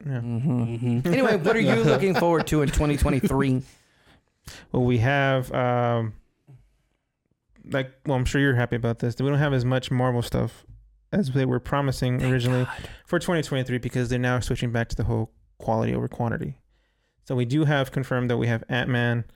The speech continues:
Speaker 1: we have the Marvels, we have, um, shoot, what do we have confirmed behind, beyond the Marvels? Guardians of the Galaxy three.
Speaker 2: Oh, I saw the Christmas special.
Speaker 1: You did?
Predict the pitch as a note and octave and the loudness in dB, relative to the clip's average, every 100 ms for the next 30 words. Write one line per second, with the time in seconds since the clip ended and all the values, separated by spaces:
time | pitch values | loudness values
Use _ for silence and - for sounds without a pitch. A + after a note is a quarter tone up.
0 | _ _ _ _ A#2 A2+ A#2 B2+ B2+ A#2+ | _ _ _ _ -4 -2 0 0 2 2
1 | A#2+ A#2 - - - _ _ _ _ - | 0 -2 -8 -20 -20 _ _ _ _ -6
2 | B2 A2 A2+ G#2+ G#2+ A2 A2+ - - A#2+ | -2 0 0 0 0 -2 -4 -10 -8 -6
3 | A#2+ A#2+ - - - _ - _ - - | -4 -6 -8 -14 -20 _ -20 _ -20 -20
4 | - - _ _ _ - - - D#3 - | -20 -20 _ _ _ -18 -6 -4 -4 -6
5 | - - _ _ _ _ _ _ - _ | -20 -20 _ _ _ _ _ _ -20 _
6 | _ _ C3+ C#3+ C#3+ - A#2+ - - C3+ | _ _ -4 -2 -2 -2 -6 -6 -6 -4
7 | C3+ A#2+ B2+ B2 D#3 C#3 B2+ B2 A#2+ B2+ | -2 0 0 -2 -4 -4 -2 -2 -2 -2
8 | C3+ C#3+ - C3 C#3 C#3+ C3+ C3+ C3 C3 | -4 -4 -2 0 2 2 2 2 0 -2
9 | B2+ B2 C3 _ _ _ _ _ _ - | -2 -2 -4 _ _ _ _ _ _ -2
10 | A3 G3+ G3 G#3 F#3 D#3+ - E3 - - | 2 2 2 0 2 0 -2 -6 -4 -6
11 | B2+ C3+ - _ _ _ _ D3+ G#3 - | -4 -4 -8 _ _ _ _ 0 0 -4